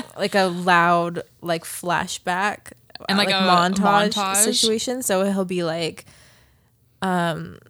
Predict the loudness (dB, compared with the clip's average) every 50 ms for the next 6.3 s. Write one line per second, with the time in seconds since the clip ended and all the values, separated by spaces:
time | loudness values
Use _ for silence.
0 | -20 _ -20 -20 -20 -20 -20 -16 _ -10 -8 -8 -2 0 2 2 2 2 0 -2
1 | -4 -6 -8 -8 -6 -6 -6 -6 -4 -2 -2 0 2 2 2 2 0 -2 -2 0
2 | 0 0 -2 -2 -6 -8 -8 -6 -6 -6 -6 -8 -10 -14 -16 -14 -12 -12 -10 -10
3 | -10 -10 -8 -6 -6 -4 -2 -4 -4 -2 -2 -4 -4 -4 -6 -6 -8 -6 -6 -6
4 | -6 -6 -6 -6 -6 -6 -6 -6 -4 -4 -4 -2 -2 -2 -2 -2 -2 -2 -2 -2
5 | -2 -4 -6 -6 -6 -6 -6 -6 -6 -8 -8 -8 -12 -14 -12 -10 -10 -10 -10 -10
6 | -12 -10 -10 -10 -12